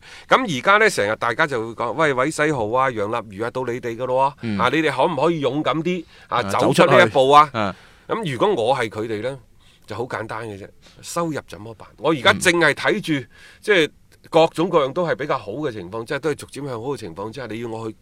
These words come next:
Speaker 1: 即係人係一個相對穩定，
Speaker 2: 嗯。
Speaker 1: 啊，又比較安逸。當然你話恒大隊內嘅競爭係好勁嘅啦，
Speaker 2: 嗯。
Speaker 1: 但係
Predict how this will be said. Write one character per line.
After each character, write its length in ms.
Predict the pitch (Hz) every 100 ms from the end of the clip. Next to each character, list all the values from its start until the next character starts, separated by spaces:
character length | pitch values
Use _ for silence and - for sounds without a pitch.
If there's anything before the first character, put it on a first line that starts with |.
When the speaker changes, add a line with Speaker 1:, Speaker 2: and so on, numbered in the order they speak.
| - - -
Speaker 1:
即 120 | 226
係 40 | -
人 280 | 151 120
係 100 | 135 180
一 20 |
個 100 | 180
相 460 | - - 226 220
對 120 | 196 156
穩 460 | 135 117 113 185
定， 220 | 175 120 104 - -
Speaker 2:
嗯。 240 | 107 85
Speaker 1:
啊， 160 | 113 113 - - -
又 200 | 127 - _
比 100 | 170
較 100 | 175
安 340 | 165 175 185 180
逸。 40 | 147 - _ -
當 160 | 185
然 100 | 175
你 80 | 160
話 120 | 127
恒 200 | 110 92
大 160 | 95 110
隊 140 | 113 135
內 120 | 151
嘅 140 | 117
競 220 | 110 113 110
爭 200 | 143 131
係 60 |
好 80 | 95
勁 300 | 127 120 95
嘅 80 | 98
啦， 80 | 123
Speaker 2:
嗯。 20 |
Speaker 1:
但 120 | 123
係 140 | 147